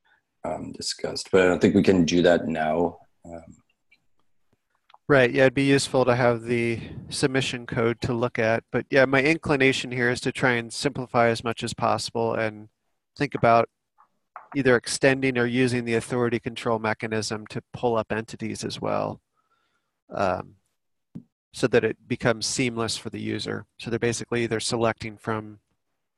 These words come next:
Speaker 2: some object that exists either internally or externally with an identifier,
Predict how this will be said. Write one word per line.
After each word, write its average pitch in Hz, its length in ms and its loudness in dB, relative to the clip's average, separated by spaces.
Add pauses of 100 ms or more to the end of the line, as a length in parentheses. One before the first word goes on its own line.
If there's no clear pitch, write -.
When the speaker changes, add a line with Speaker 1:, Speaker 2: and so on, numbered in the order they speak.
(120)
Speaker 2:
some 127 240 2
object 120 520 2
that 120 120 0
exists 110 480 -2
either 113 220 -2
internally 113 560 -2
or 110 100 -2
externally 113 640 -4
with 110 220 -6
an 110 40 -8
identifier, 110 760 -6